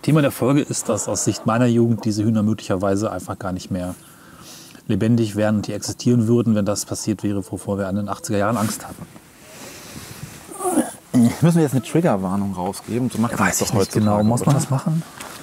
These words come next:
Speaker 1: Das Thema ist ja auch nicht mehr so triggernd. Also <laughs> hoffentlich.
Speaker 2: Nee, zum Glück nicht.
Speaker 1: Genau. Vielleicht habt ihr es im Titel gelesen, dass wir in Gronde sind. Und Gronde kennt man ja auch.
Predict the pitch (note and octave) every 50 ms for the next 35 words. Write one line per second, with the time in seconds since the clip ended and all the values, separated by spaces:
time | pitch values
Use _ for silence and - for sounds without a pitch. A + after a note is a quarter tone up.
0 | - - - - - - - - - - - - - - - - - - - -
1 | - - - - - - C#3 C3 B2+ B2 A2+ - - A#2+ A2 G#2+ A2 G#2+ G#2+ G#2
2 | F2+ F#2+ - - - G2+ F#2+ F#2+ F2 F2+ - - - - G2 A2 F#2+ F#2+ F#2 -
3 | - - - - D#3 - - G#2 G2+ G#2 G2+ F#2+ F2+ - C#3 C3+ C3 - - -
4 | C3 B2+ A2+ B2 B2+ - - - - F2 - - - - - - - - - -
5 | - - - - - - - - - - G#2 A2 G2+ F#2 E2 E2+ - - A#2+ A#2+
6 | A#2+ C3 B2+ - C3+ A#2+ - - - G#2+ B2 B2 A#2+ A2 G#2 A2 A2+ B2 A#2+ A#2+
7 | G#2 G#2+ A2+ A2 A2 - E2+ G#2+ A#2+ C#3 D3+ C#3+ C#3+ C3 C#3 D#3 F3 - A#2+ A2
8 | G2+ G2+ A#2 A#2+ A2+ A2 - - C#3+ C#3 A2+ F#2+ F#2 F#2+ F#2 F#2 A2+ D3 -